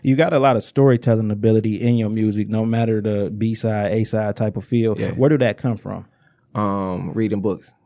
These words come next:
Speaker 1: Yeah.
Speaker 2: So I was a problem kid when I was young and shit like that, and my mother used to make me read all the time.
Speaker 1: Yeah.
Speaker 2: And then, uh, shit, when I was in school, Brody got the books,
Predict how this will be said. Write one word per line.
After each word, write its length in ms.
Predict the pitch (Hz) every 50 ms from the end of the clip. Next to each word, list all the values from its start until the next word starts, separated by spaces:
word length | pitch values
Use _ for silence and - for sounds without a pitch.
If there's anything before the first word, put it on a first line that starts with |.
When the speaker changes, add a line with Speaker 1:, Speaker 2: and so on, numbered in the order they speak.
| _
Speaker 1:
Yeah. 220 | - 113 104 101 95 104
Speaker 2:
So 240 | - - 90 90
I 140 | 92 90 92
was 220 | 98 98 95 - -
a 280 | 101 101 90 90 82 - _ _ _ _ _ _
problem 420 | - - 101 98 95 - 95 95 - _
kid 320 | - - 107 104 98 -
when 100 | - 98
I 80 | 95 92
was 160 | 90 90 87
young 240 | 110 104 101 95 85
and 100 | 92 92
shit 160 | - - 104
like 200 | 104 90 92 -
that, 160 | - 95 90
and 80 | 92 92
my 80 | 90 87
mother 260 | 92 98 101 101 95
used 180 | 101 - - -
to 60 | 98
make 160 | 92 87 - -
me 80 | 104 98
read 240 | 98 101 98 90
all 140 | 87 87 85
the 60 | -
time. 340 | - - 95 85 85 - - - -
Speaker 1:
Yeah. 220 | 110 104 101 101 101 - _ _ _ _ -
Speaker 2:
And 180 | - 87 87 85
then, 680 | 98 98 98 101 95 95 95 90 90 95 107 120 - _ -
uh, 540 | - 85 82 82 87 87 87 - - - - 95 - _
shit, 260 | - - - - 92
when 100 | 87 90
I 60 | 92 92
was 140 | 90 85
in 80 | 90 85
school, 560 | - - - - 117 113 107 101 95 92 87 _ _ _ - _ _ _ _ _ _ _ _ -
Brody 300 | - - 113 113 120 113
got 180 | 101 104 98 98
the 80 | - -
books, 400 | - 104 98 90 - - -